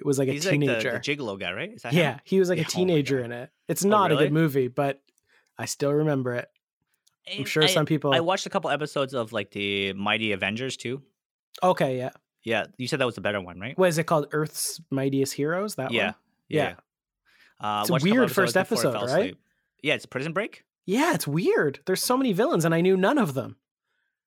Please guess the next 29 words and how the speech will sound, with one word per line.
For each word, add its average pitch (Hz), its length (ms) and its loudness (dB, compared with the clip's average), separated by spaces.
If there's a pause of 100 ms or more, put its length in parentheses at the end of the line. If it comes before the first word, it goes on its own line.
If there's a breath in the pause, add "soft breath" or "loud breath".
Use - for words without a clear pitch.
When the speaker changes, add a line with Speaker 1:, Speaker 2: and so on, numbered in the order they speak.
(140)
Speaker 2:
Yeah, 113 120 -6
I - 40 -4
knew 120 120 -8
none 98 140 -8
of 92 60 -12
them 95 100 -16
either. - 240 -12
Speaker 1:
I'm 175 80 2
sure 226 240 4
hardcore 160 480 2
fans 147 360 -2
know 135 180 0
all 135 220 0
of 190 140 -2
them, 247 160 -2
but 170 100 2
I 151 100 4
was 147 160 0
like, 143 260 -2 (380 soft breath)
ballsy 175 600 2
move 156 340 2
to 139 100 -2
start 143 360 0
a 131 60 -2
series 151 400 2
with 127 120 -4 (140)
all 156 340 4
these 151 200 2
people, 139 560 0